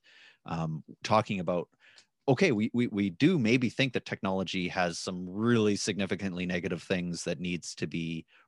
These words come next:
responded to. We talked about addiction, um, and about the ways that it's sort of shaping our brains and things like that. But if the two options are really just, "Let's just see what happens,"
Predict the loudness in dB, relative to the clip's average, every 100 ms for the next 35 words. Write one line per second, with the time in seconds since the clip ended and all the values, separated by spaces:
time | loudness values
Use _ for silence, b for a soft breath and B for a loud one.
0 | -10 -6 0 4 4 2 -2 -4 -4 -4
1 | -4 -4 -4 -6 -8 -12 -6 -2 -2 -2
2 | -6 -6 -8 -14 b b b -6 -4 -4
3 | -6 -6 -6 -4 -2 -2 -2 -4 -2 -2
4 | -4 -8 -8 -6 -4 -4 -2 -2 -2 -4
5 | -4 -6 -4 -4 -2 -4 -6 -8 -8 -10
6 | -12 B B B -6 -4 -4 -2 0 0
7 | -2 -6 b b b _ _ _ _ _
8 | 6 6 2 -2 _ _ _ _ _ _
9 | -4 -2 0 -2 4 6 8 6 4 0
10 | 4 4 4 4 2 0 -4 _ _ 0
11 | 0 0 2 4 4 4 4 2 2 0